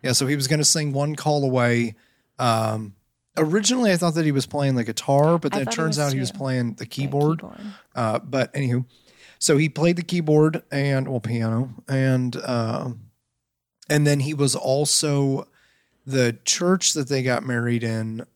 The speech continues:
Speaker 1: was, has a large, they just
Speaker 2: Organ.
Speaker 1: reinvented, the organ is, like, the size of the entire back wall.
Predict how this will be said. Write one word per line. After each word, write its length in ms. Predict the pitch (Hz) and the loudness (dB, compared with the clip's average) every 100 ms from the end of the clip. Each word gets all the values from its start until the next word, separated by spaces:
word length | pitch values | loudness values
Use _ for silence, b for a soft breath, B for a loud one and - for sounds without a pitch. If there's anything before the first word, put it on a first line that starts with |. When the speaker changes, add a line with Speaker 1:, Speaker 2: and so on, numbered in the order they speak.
| _ | _
Speaker 1:
was, 280 | 123 127 120 | -6 -4 -4
has 240 | 120 135 131 | -4 -2 -2
a 60 | |
large, 960 | 120 110 120 123 123 123 117 - - - _ - | -4 -2 -2 0 -2 -4 -6 -6 -6 -8 _ -6
they 80 | 123 | -4
just 240 | 139 - | -2 -6
Speaker 2:
Organ. 100 | 131 | -2
Speaker 1:
reinvented, 500 | 131 127 123 127 131 | -2 0 0 0 -4
the 200 | 120 120 | -2 -2
organ 380 | - 139 151 139 | 0 0 0 0
is, 100 | 113 | 0
like, 120 | 120 113 | -2 -4
the 80 | |
size 340 | - 117 120 117 | -4 -2 -2 -2
of 60 | |
the 60 | 120 | -4
entire 320 | 107 117 113 | -4 -2 -2
back 320 | 107 110 110 110 | -2 -4 -4 -4
wall. 340 | 107 120 | -2 -2